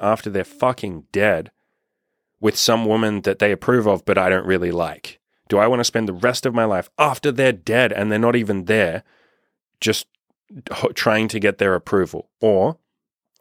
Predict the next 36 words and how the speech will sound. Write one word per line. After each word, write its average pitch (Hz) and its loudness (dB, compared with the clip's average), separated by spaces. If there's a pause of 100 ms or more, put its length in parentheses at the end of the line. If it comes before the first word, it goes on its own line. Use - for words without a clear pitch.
(400)
would 113 2
I 104 2
rather 110 2
get 123 2
with 110 0
someone 107 0
that 95 -4
I 104 2
actually 113 0
want 104 0
to 95 -6
be 92 -2
with 82 -6 (1000)
and 95 0
they're 107 4
either 107 2
gonna 98 0
be 101 0
on 110 2
board 101 2
with 95 -4
it - -2
or 101 4
they're 104 2
not? 92 0
That's 98 0
entirely 107 2
their 113 2
fucking 113 -4
choice 98 0
and 90 -4
their 92 2
stories 92 0
and 90 -4
their 90 0
bullshit. 90 -2